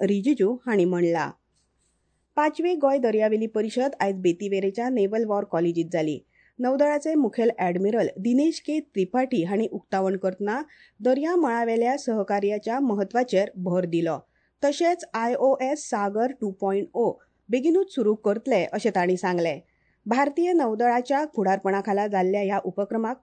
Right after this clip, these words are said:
फळादीक परिणाम मेळटलो असो विस्वास तांणी उक्तायलो. हिंद महासागराच्या वाठारांतल्या दर्यावेल्या आव्हानांक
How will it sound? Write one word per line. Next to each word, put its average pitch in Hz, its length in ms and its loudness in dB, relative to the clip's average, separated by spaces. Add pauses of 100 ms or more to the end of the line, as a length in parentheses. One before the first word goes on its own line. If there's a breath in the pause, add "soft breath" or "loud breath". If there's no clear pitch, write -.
फळादीक 262 400 -2
परिणाम 185 320 2
मेळटलो 196 420 0
असो 196 240 -6
विस्वास 196 540 -4
तांणी 185 300 0
उक्तायलो. 175 520 0 (560 soft breath)
हिंद 311 180 2
महासागराच्या 311 760 0
वाठारांतल्या 226 600 2
दर्यावेल्या 214 540 2
आव्हानांक 214 500 -4